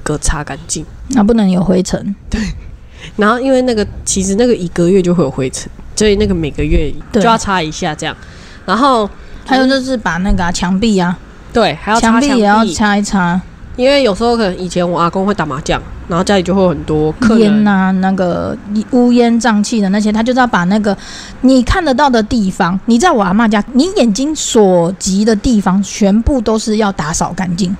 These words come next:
Speaker 2: 反正简单来说，就是所看到全部都是要做的。那除了简单的棉被、枕头都要换，然后贴春联以外，每天都是要扫地拖地。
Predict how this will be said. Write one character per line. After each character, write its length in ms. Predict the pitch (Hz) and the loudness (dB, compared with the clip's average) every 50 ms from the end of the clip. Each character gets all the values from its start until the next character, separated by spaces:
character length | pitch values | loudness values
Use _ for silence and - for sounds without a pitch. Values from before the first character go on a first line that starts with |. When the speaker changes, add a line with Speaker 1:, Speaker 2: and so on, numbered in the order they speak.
| - - | -8 -4
Speaker 2:
反 140 | - 262 277 | -2 0 0
正 180 | 302 311 349 339 | 0 -2 -4 -2
简 260 | 277 269 233 214 208 | -2 0 2 2 4
单 160 | 226 254 269 | 4 2 2
来 120 | 285 262 240 | 4 2 2
说， 140 | 226 262 240 | 2 0 0
就 140 | 226 247 | 0 -2
是 260 | 240 - 262 240 220 208 - - - - | -2 -2 -2 -2 -2 -4 -6 -14 -20 -10
所 280 | - - - - 233 220 | -6 -4 0 2 2 2
看 200 | - 302 311 302 | 4 4 2 4
到 160 | 311 294 254 | 4 4 4
全 240 | 226 - 247 262 269 | 4 4 2 2 4
部 140 | 262 247 254 | 4 2 0
都 160 | 233 240 247 | 2 2 2
是 200 | 247 233 - 247 | 2 2 0 0
要 180 | 247 247 233 220 | 2 2 2 2
做 320 | 202 202 262 269 220 185 | 0 2 2 4 4 4
的。 200 | 175 - - - 190 - - - - - - - | 2 0 -2 -2 -4 -8 -14 -20 -20 -20 -14 -4
那 240 | 285 302 302 285 269 - - - - - - - - - - - - 262 247 233 | 0 2 2 2 2 0 -6 -16 -20 -20 -20 -20 -20 -20 -20 -10 -6 -6 -6 -6
除 240 | - - 269 269 269 | -2 0 2 2 2
了 180 | 285 294 277 262 | 2 2 2 0
简 240 | 233 - 226 208 208 | 2 2 2 2 2
单 200 | 226 269 294 302 | 2 0 0 0
的 480 | 294 277 247 226 208 196 190 190 - - - - - - - - | 0 2 2 2 2 0 -2 -4 -6 -12 -16 -20 -20 -20 -16 -2
棉 260 | - 226 226 233 247 | 2 2 4 4 4
被、 140 | 269 320 302 | 4 2 2
枕 180 | 240 214 202 196 | 2 2 0 0
头 140 | 185 185 | 0 2
都 80 | 185 208 | 2 2
要 80 | 214 202 | 2 2
换， 260 | 190 233 226 190 - 202 - - | 4 4 2 2 2 -4 -10 -4
然 140 | - 208 190 | 0 2 2
后 140 | 214 233 226 | 4 2 2
贴 240 | 208 - 240 233 240 | 2 2 2 2 2
春 300 | 226 - 247 226 226 233 | 2 2 0 2 4 4
联 240 | 220 196 190 196 208 226 | 4 4 4 2 0 0
以 180 | 208 180 170 | 0 0 2
外， 280 | 175 190 226 226 190 175 170 - - - - - - | 4 4 4 4 2 0 -2 -6 -14 -20 -20 -20 -6
每 180 | - 226 233 226 | 0 0 2 4
天 160 | - 311 311 | 4 2 2
都 140 | 302 285 294 | 2 0 0
是 140 | - 285 269 | 0 2 2
要 120 | 262 254 | 2 2
扫 180 | 240 - 202 175 | 2 2 0 2
地 120 | 190 214 | 2 2
拖 160 | 202 208 190 | 2 2 2
地。 180 | 185 202 180 | 2 0 -2